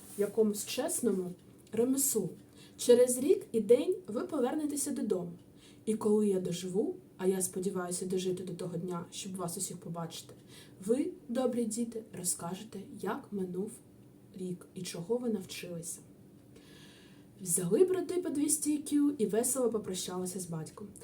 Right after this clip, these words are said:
Вони раділи з того, що хоч ненадовго втечуть од нудного життя в збіднілому замку і побачать широкий світ. Побажали вони один одному щастя і розійшлися різними шляхами. Але домовилися зустрітися через одинадцять місяців там, звідки пішов своєю дорогою старший брат.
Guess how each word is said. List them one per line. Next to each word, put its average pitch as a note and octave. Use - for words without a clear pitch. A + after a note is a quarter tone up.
Вони D4+
раділи F4+
з -
того, E4
що B3
хоч C4
ненадовго A#3
втечуть A#3
од G3+
нудного A#3
життя G#3+
в B3
збіднілому F#3
замку G3
і G3+
побачать F#3
широкий E3+
світ. -
Побажали A#3
вони E4
один C#4
одному C4+
щастя G3+
і G#3+
розійшлися F#3
різними F#3+
шляхами. F#3
Але A3
домовилися F4+
зустрітися F4+
через C4
одинадцять B3
місяців F#3+
там, D4
звідки A3
пішов -
своєю G#3+
дорогою A3
старший F#3+
брат. D#3